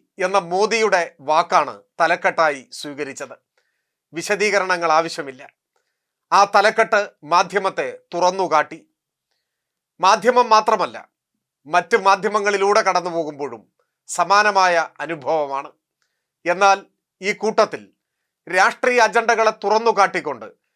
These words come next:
മതനിരപേക്ഷതയുടെയും ജനാധിപത്യത്തിൻ്റെയും ശ്വാസം നിലച്ചു പോയിട്ടില്ലെന്നും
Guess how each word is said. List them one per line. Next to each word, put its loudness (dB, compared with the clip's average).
മതനിരപേക്ഷതയുടെയും 0
ജനാധിപത്യത്തിൻ്റെയും -2
ശ്വാസം 0
നിലച്ചു -2
പോയിട്ടില്ലെന്നും -2